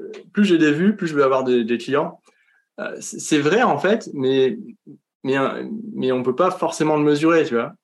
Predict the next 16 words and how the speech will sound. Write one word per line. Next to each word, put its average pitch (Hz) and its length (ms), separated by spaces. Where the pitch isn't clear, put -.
Toi, 196 180
en, 127 680
quand 135 160
tu, - 140
quand 131 120
tu 135 100
proposes 160 280
de 170 40
la 127 80
transformation 151 880
pour 113 80
tes 123 120
clients, 202 480
est-ce 131 140
que 220 100
tu, 202 240